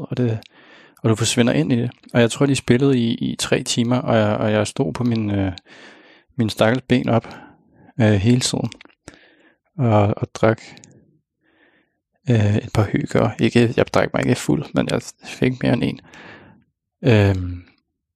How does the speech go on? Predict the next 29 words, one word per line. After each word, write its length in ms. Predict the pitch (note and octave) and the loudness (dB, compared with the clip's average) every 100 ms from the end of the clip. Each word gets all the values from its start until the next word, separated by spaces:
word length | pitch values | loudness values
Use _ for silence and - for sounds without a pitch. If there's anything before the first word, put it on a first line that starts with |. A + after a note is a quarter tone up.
| _ | _
og 160 | - B2+ | 0 2
de 60 | |
tre 240 | - B2 A#2 | 2 2 0
timer, 300 | - A#2 A#2+ | 0 2 2
de 120 | C3 | 2
jo 100 | B2 | 2
gik 240 | A#2+ B2+ D#3+ | 0 0 -2
jo 40 | |
bare. 220 | B2 A2 - _ - | -2 -2 -4 _ 0
Der 60 | |
var 60 | A#2 | 2
ikke 100 | A#2+ | 2
på 80 | C3 | 0
noget 180 | B2+ B2+ | 0 0
tidspunkt, 380 | B2+ - A#2 | -6 -4 -2
hvor 60 | A2+ | -2
jeg 120 | A#2+ | -2
tænkte, 340 | - B2+ A#2+ - _ _ _ | -2 -4 -6 -12 _ _ _
"Nu 200 | C#3+ C#3 - _ _ _ - | 0 0 -2 _ _ _ -4
har 100 | - | 0
jeg 80 | - | 2
også 140 | - | 0
stået 240 | - - | -2 -2
her 100 | B2+ | 0
lang 180 | - - | -2 -4
tid." 140 | - C3 - _ _ _ _ _ _ _ _ _ - | -6 -6 -8 _ _ _ _ _ _ _ _ _ -2
De 100 | B2+ | -2
gik 220 | - B2 | 0 -2
bare. 280 | A2 G#2+ | -2 -4